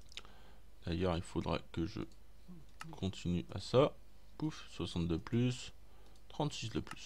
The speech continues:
c'est parfait. Il y a tout ce qu'il faut. Hop,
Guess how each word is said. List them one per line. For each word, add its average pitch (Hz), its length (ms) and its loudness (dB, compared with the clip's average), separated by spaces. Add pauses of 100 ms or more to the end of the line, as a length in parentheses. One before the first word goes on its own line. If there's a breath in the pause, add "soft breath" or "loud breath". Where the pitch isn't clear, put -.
c'est 127 120 6
parfait. 123 480 4 (720 loud breath)
Il - 40 0
y - 20 4
a - 20 4
tout - 220 0
ce - 80 -2
qu'il 117 120 4
faut. 139 320 8 (880)
Hop, 165 340 12